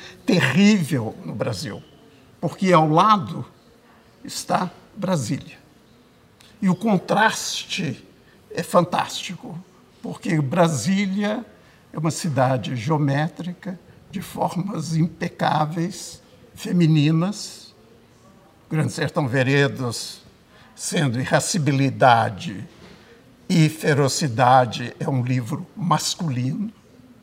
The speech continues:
extremamente masculino. E, por outro lado, também,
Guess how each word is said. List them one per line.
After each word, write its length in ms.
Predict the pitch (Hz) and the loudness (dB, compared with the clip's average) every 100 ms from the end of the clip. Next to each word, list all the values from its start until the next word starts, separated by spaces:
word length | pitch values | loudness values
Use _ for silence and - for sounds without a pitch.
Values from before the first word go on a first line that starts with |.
| _ | _
extremamente 800 | - - - 165 190 143 170 - | -14 -10 -2 0 0 -2 -6 -10
masculino. 680 | 175 262 - 170 127 131 202 - - - - - | -10 -10 -10 -10 -8 -8 -10 -16 -20 -20 -18 -14
E, 80 | |
por 240 | 220 202 175 | -2 2 4
outro 340 | 190 190 180 | 2 0 0
lado, 500 | 160 139 135 - 143 | 4 6 6 4 -4
também, 640 | 151 135 113 143 151 214 | -4 -4 0 2 2 0